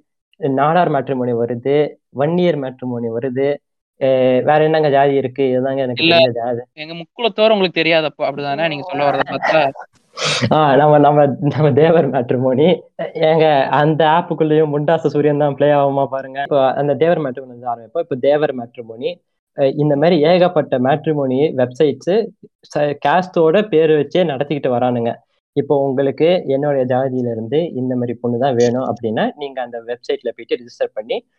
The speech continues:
Speaker 1: உங்களுக்கு வந்துட்டு அந்த ஜாதியில இருந்து மட்டும்தான் அங்க பொண்ணு கிடைக்கும் உங்களுக்கு. இதுக்காகவே இவனுங்க தனியா வச்சு நடத்திக்கிட்டு இருக்கானுங்க இந்த மேட்ரிமோனி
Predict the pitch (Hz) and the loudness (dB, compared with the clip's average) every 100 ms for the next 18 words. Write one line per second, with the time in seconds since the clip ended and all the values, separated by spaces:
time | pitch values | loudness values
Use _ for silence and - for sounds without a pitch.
0 | _ - 139 143 139 139 123 123 127 190 | _ -2 2 4 4 2 2 4 2 2
1 | 202 123 135 123 117 131 139 123 117 110 | 2 2 2 4 4 4 4 2 0 -4
2 | 113 117 143 143 131 120 120 117 113 113 | -2 2 2 2 0 -2 -2 0 -2 -4
3 | 107 104 104 - 107 120 120 123 113 117 | -6 -4 -6 -6 0 0 2 2 2 4
4 | 147 156 123 113 113 117 131 143 - 127 | 2 2 -2 -6 -6 -6 -4 -4 -2 -4
5 | 113 - 127 123 110 117 107 113 - _ | -2 -4 -4 -6 -4 -2 -2 -4 -8 _
6 | _ - 123 117 120 143 143 123 | _ -4 0 2 2 2 0 0